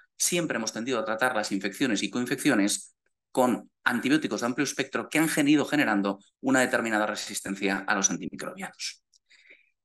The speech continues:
Y tras esta pequeña introducción clínica para ponernos un poco en situación esta tarde,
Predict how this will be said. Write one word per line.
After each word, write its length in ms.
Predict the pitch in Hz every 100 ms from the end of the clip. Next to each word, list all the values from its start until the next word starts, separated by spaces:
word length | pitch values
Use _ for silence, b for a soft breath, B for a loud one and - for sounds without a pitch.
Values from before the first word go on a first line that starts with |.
| _ -
Y 80 |
tras 160 | 127 123
esta 180 | 151 185
pequeña 240 | 165 175
introducción 460 | 135 120 107 131 127
clínica 360 | 165 156 107
para 180 | 104 98
ponernos 320 | 101 110 117
un 80 | 131
poco 160 | 135 135
en 60 |
situación 400 | 120 101 131 131
esta 200 | 120 139
tarde, 380 | 147 147 127 -